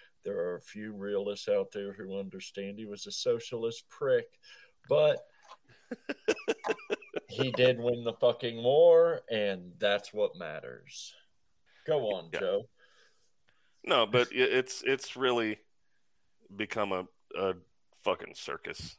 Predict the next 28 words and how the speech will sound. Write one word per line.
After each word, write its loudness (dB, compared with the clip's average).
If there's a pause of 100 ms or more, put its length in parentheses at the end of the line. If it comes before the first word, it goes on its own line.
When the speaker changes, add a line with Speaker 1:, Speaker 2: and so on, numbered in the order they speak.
(140)
Speaker 2:
these -12
days. -4
And -4
the, 2
the 2
idea 4
that -2 (1600)
when 0
the -2
Republicans -2
or 2 (120)
the -6
Democrats, 0
when -12
Trump -4
was -6
in -2
office, -4 (320)
if -4
they 2
were 0
to, -6 (440)
uh, -2 (1900)
you -16
know, -8 (300)
jeer 2
the 0
president 2